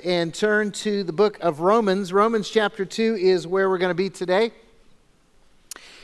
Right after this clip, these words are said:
If you don't have a Bible with you, that's fine. Grab one of the Bibles in the seats around you and turn to page one thousand one hundred and seventeen, and you will find Romans chapter two, our text.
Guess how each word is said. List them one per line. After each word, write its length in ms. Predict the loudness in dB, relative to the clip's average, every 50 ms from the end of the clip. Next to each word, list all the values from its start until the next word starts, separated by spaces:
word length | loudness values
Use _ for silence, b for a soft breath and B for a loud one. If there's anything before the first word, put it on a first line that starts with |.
| B 2
If 220 | 2 2 2 2
you 160 | 0 0 2
don't 240 | 4 2 2 0 0
have 380 | 0 0 2 2 2 0 -2 0
a 280 | 2 4 4 4 4
Bible 300 | 4 4 4 4 2 2
with 240 | 2 2 2 2 0
you, 120 | -6 -4
that's 200 | -2 -2 -2 -4
fine. 320 | -2 0 2 2 2 0 2
Grab 260 | 2 4 4 4 4
one 80 | 2 0
of 60 | 0
the 60 | 2
Bibles 460 | 4 4 4 4 2 2 -2 -2 -4
in 160 | -4 -4 -4
the 60 | -4 -4
seats 360 | -4 -4 -6 -6 -6 -6 -6
around 440 | -2 0 2 2 2 0 -2 -4 -6
you 300 | -8 -6 -6 -6 -8 -10 b b b b b b b b -6
and 260 | -4 -2 -2 -2 -2
turn 160 | -2 0 0
to 60 | 0
page 200 | 2 0 0 0
one 220 | 0 -2 -2 0 0
thousand 400 | 0 2 2 0 0 -2 -4 -4
one 160 | -2 -2 -2
hundred 300 | -2 -2 -2 -2 -2 -2
and 120 | -4 -6
seventeen, 880 | -8 -4 0 0 0 0 -2 -6 -10 -8 -6 -4 -4 -2 -2 -2 -4 -4
and 380 | -4 -4 -4 -2 -2 -2 -4 -4
you 120 | -4 -4
will 100 | -4 -4
find 380 | -6 -4 -2 -2 -2 -2 -2 -2
Romans 360 | -2 -2 -2 -2 -4 -8 -10
chapter 400 | -8 -6 -4 -4 -4 -4 -6 -12
two, 280 | -12 -8 -6 -6 -6 -4
our 180 | -4 -6 -6
text. 540 | -6 -8 -6 -4 -4 -4 -4 -6 -12 -18 -20